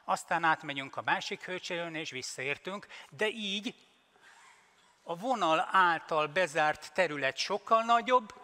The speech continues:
tehát a hőteljesítmény, meg egyáltalán energiamennyiség, de most főleg hőoldalról, hiszen a gőzbefecskendezős, ezt,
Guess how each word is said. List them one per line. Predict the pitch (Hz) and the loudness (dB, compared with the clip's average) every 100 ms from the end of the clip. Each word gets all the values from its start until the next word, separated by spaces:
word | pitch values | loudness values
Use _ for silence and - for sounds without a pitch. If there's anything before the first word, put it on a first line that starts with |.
| - | -10
tehát | - 117 147 240 - - - _ _ _ | -2 2 2 0 -2 -10 -20 _ _ _
a | - 190 190 | 2 2 2
hőteljesítmény, | 226 180 139 131 170 - 180 190 185 196 190 - _ _ _ _ | -2 -2 -2 0 -2 -2 -6 -4 -2 -2 -4 -18 _ _ _ _
meg | - 135 | -12 -8
egyáltalán | 151 135 120 120 131 127 | -6 -2 0 0 0 0
energiamennyiség, | 131 113 117 123 123 110 110 165 185 175 | 0 -2 -2 -6 -6 -6 -6 -4 -6 -8
de | 135 | -8
most | 135 - | -6 -6
főleg | 135 123 - | -4 -4 -4
hőoldalról, | 143 131 120 120 135 | -4 -2 0 0 0
hiszen | 139 - 120 | -6 -8 -8
a | |
gőzbefecskendezős, | 113 127 117 127 - 123 120 117 120 - | -4 -4 -4 -6 -6 -10 -8 -8 -8 -8
ezt, | - - | -10 -14